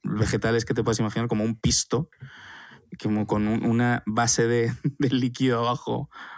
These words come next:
O sea, lo tiré, le, le, lo intenté meter una cuchara, no se podía, lo tiré inmediatamente, estaba asqueroso.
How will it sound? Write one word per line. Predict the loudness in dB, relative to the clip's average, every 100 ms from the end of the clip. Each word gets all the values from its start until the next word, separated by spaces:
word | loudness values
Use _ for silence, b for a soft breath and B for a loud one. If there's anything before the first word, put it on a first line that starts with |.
| B B -14 -6
O | -4
sea, | -4
lo | -4 -2
tiré, | -2 -2 -4
le, | -4 -6
le, | -4 -4
lo | -4 -4 -2 -2
intenté | 0 -2 -2 -2
meter | -2 -2
una | -2
cuchara, | -2 -4 -2 -2
no | -4
se | -2
podía, | 0 0 0
lo | -2
tiré | -4
inmediatamente, | -6 -8 -6 -6 -6 -8
estaba | -8 -10
asqueroso. | -10 -12 -10 -6 -6